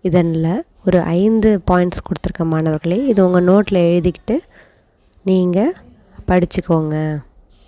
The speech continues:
நான் எல்லாத்தையும் படிச்சு காட்டினா ரொம்ப பெரிய வீடியோவா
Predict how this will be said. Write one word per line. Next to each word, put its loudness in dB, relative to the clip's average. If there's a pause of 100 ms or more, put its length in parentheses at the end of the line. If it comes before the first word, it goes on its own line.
(160)
நான் 4
எல்லாத்தையும் 0
படிச்சு -2
காட்டினா -2
ரொம்ப 0
பெரிய 0
வீடியோவா 0